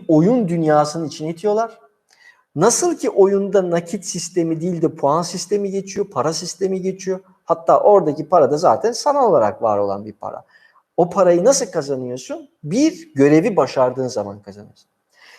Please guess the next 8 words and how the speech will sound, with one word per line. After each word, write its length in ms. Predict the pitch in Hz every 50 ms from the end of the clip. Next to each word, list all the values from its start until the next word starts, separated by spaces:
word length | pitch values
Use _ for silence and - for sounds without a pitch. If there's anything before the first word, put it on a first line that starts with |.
| _ -
Şimdi 240 | - - 311 311
makineler 580 | 254 294 302 - - 339 392 381 330 254 160 120 - - _ _ _ _ _ -
insanların 580 | 160 180 170 - 254 247 247 233 262 285 254
yerine 340 | 185 135 127 147 190 233 240
geçtiğine 460 | 185 143 139 - - - 139 143 208
göre 320 | 254 269 254 190 131 - _ _ _ _ _ _ _ _ _ _ _ -
insanların 640 | 147 156 170 175 170 - 226 233 233 247 254 240 208
artık 480 | 185 208 220 214 - - - - _